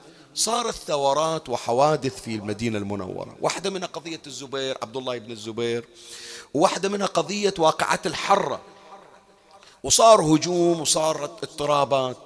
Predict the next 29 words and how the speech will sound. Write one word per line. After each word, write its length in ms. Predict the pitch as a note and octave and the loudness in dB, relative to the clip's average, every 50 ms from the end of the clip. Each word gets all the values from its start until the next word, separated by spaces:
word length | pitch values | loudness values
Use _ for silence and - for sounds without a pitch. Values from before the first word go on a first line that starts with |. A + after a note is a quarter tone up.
| - - - - - - C3+ - - - _ _ _ - - | -20 -20 -20 -20 -20 -20 -20 -20 -20 -20 _ _ _ -8 -2
مروان 440 | A#2+ B2+ B2 A#2 B2 C#3+ D#3+ F3+ E3+ | -2 -2 0 0 -2 -2 -2 -2 -4
بن 240 | D3+ B2+ C3 B2+ | -8 -10 -8 -10
الحكم 720 | A#2+ A2 - - A#2 A2 - - G#2 G2+ G2+ G2 G2 G2 G2+ G#2 - - _ _ _ _ _ _ _ _ _ _ _ _ _ _ - - _ - | -10 -10 -10 -12 -14 -12 -10 -8 -6 -4 -4 -6 -6 -8 -10 -14 -20 -20 _ _ _ _ _ _ _ _ _ _ _ _ _ _ -20 -20 _ -12
خاف 340 | - - F3 G3+ G3+ - | -8 -6 -4 -4 -4 -6
على 220 | - - C3+ C3 B2+ | -6 -6 -4 -2 -2
عائلته، 640 | - A#2 A#2 A2 A2 A2+ A2 G#2 F#2 - - - - - - - - - _ _ _ _ _ _ _ _ _ _ _ _ _ _ _ _ _ _ _ | -2 -2 -4 -4 -4 -6 -8 -10 -12 -16 -16 -18 -18 -18 -20 -20 -20 -20 _ _ _ _ _ _ _ _ _ _ _ _ _ _ _ _ _ _ _
كل 180 | - F#3 G#3 A3 | -2 -2 -2 0
ما 260 | G#3 G3 F#3 E3+ D#3+ | 0 0 0 0 0
يروح 340 | D#3 D#3+ E3 F3+ E3 - - | 0 -2 -2 -4 -4 -6 -6
إلى 140 | C3+ C3+ | -4 -4
واحد 400 | C#3 C#3+ D#3+ D#3+ C#3 - C#3 B2+ | -2 -2 -2 -4 -6 -8 -12 -12
من 80 | A#2+ C#3 | -12 -12
ربعه 340 | D3 C#3+ D3+ C#3+ B2+ - A#2+ | -10 -6 -6 -6 -6 -6 -8
من 160 | B2 C3 C3 | -8 -10 -10
جماعته 400 | A#2+ C3 A#2+ C3 B2 A#2 - C#3 | -10 -8 -8 -8 -10 -10 -10 -14
يقول: 200 | C#3 B2 C#3+ C3+ | -12 -12 -12 -10
"خل 260 | - - - A#3+ A3+ | -8 -6 -6 -6 -6
نسواني 440 | G#3+ F#3+ - - F3+ G3+ G#3 F#3+ F3+ | -6 -6 -6 -6 -6 -8 -10 -10 -12
عندك، 460 | - - F#3+ G3+ F#3+ D#3+ D#3 C#3 - - | -12 -14 -16 -16 -14 -16 -16 -12 -8 -8
أنا 160 | E3+ F#3+ G3 | -8 -6 -6
بطلع 320 | - G3+ G#3 - - F#3 B2 | -6 -6 -8 -6 -6 -8 -6
بشوف 400 | C#3+ D#3 D#3 - - F#3+ - - | -6 -6 -6 -6 -8 -10 -8 -8
عمري، 300 | - D#3 C#3+ C3 C3 C3 - _ _ _ _ _ _ _ _ - _ _ - _ - | -8 -8 -8 -8 -10 -10 -14 _ _ _ _ _ _ _ _ -20 _ _ -20 _ -2
بس 200 | - D3 - - | 0 2 2 4
أهلي، 460 | - - G#3+ E3+ F#3 F#3+ F#3 F#3 F3 | 4 4 2 2 0 -2 -2 -2 -2
عيالي، 560 | C#3+ - C3+ D3+ E3 F3 F3 E3 D#3+ D#3 D#3 D3 | -2 -2 0 2 2 2 2 2 0 -4 -6 -4
بناتي، 560 | - B2 B2 D3 E3+ F3 E3+ E3 - D3+ C#3 | -2 0 2 2 2 2 0 -2 -6 -10 -8
خواتي، 640 | - - B2+ B2+ C#3 D3+ E3 E3+ E3 - D3+ D3 C#3+ | -4 0 2 2 4 4 2 0 -2 -6 -8 -8 -6
نسواني، 640 | B2+ A#2 - - C3+ D3 D3+ D#3 D3+ C#3+ C#3 C3+ | -6 -6 -6 -4 -2 -2 0 0 -2 -4 -6 -10